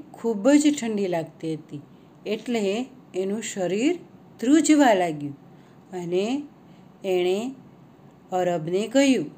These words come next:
કે, "મને ખૂબ જ ઠંડી લાગે છે, બહાર તો ખૂબ જ ઠંડી છે. શું હું તંબુની અંદર આવી જાઉં?"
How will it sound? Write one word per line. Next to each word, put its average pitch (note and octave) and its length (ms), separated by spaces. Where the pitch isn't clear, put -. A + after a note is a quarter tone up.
કે, G3+ 120
"મને A3 260
ખૂબ F#3 380
જ D4 360
ઠંડી C4+ 300
લાગે E3+ 400
છે, D3+ 320
બહાર E3+ 340
તો B3 180
ખૂબ G#3 440
જ D4 300
ઠંડી C4 300
છે. D#3 320
શું C4+ 300
હું G#3+ 600
તંબુની F#3+ 540
અંદર A#3 420
આવી D#3+ 320
જાઉં?" C4+ 400